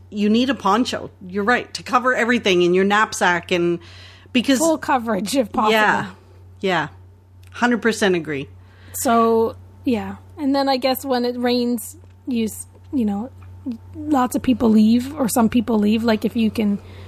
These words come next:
Speaker 2: if you're well prepared with your ponchos and your umbrellas, and maybe you got a poncho and an umbrella, you gotta double up. If you ca-, if it's not going to, you know, have lightning or whatever, you can keep going through the parks and, and ride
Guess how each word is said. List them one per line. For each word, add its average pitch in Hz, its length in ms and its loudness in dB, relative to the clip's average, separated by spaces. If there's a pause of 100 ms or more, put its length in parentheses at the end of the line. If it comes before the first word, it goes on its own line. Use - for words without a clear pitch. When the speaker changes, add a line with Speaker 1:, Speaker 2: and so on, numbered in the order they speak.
(100)
Speaker 2:
if 254 140 2
you're 254 140 2
well 247 200 2
prepared 247 460 0
with 233 160 0
your 240 80 0
ponchos 233 460 0
and 226 120 -2
your 220 220 -2
umbrellas, 226 520 0
and 220 160 -2
maybe 226 220 -2
you 233 80 -2
got 226 160 -2
a 208 60 -4
poncho 240 360 -4
and 240 220 0
an 262 160 0
umbrella, 208 460 -2
you 220 120 -4
gotta 233 220 -4
double 220 300 0
up. 240 240 2 (720)
If 294 180 -4
you 247 120 2
ca-, - 240 -8
if 285 240 -2
it's - 380 -8
not 269 220 0
going 247 240 4
to, 220 340 2 (1000)
you 226 140 2
know, 214 200 0
have 233 240 -4
lightning 226 480 0
or 226 100 0
whatever, 277 400 2
you 311 200 2
can 269 160 0
keep 285 340 -2
going 254 320 0
through 269 300 -2
the 240 100 2
parks 262 400 0
and, 226 420 0
and 233 220 -2
ride 240 300 2